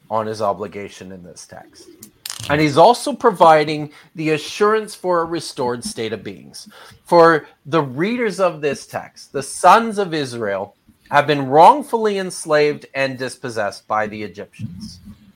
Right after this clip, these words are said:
Now Yahweh is restoring their life and their heritage. He is bringing things back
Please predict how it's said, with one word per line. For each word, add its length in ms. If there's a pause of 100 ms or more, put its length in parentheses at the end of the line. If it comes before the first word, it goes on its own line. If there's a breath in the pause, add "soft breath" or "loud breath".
(220)
Now 280
Yahweh 680 (400 soft breath)
is 320
restoring 960 (320)
their 520
life 680 (580)
and 340
their 260
heritage. 720 (220 soft breath)
He 320
is 180
bringing 440
things 400
back 680